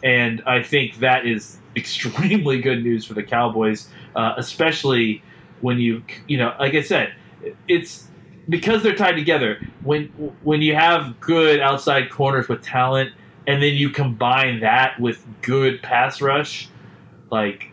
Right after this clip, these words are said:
Speaker 2: that's really something special. I mean, because those guys, y-, these guys don't have to cover the whole, you know, for long periods of time. They can handle short times. They can stick with guys for the short time that, you know, that you have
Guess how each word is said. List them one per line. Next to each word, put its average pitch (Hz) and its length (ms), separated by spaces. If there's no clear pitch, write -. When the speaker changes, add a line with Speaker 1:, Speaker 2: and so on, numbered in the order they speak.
Speaker 2:
that's 117 540
really 110 340
something - 340
special. - 540
I 104 40
mean, 104 120
because 113 400
those 131 260
guys, 123 380
y-, 139 160
these 131 240
guys 139 160
don't 135 140
have 127 120
to - 80
cover 143 380
the 123 80
whole, 127 320
you 143 80
know, 110 240
for 135 160
long 131 240
periods 135 260
of 113 80
time. 131 220
They 151 100
can 135 160
handle 156 400
short 135 380
times. 139 280
They 147 120
can 147 100
stick - 260
with 139 140
guys 123 400
for 139 100
the 127 100
short 135 300
time 127 320
that, 117 240
you 131 100
know, 113 140
that 113 220
you 123 160
have 120 340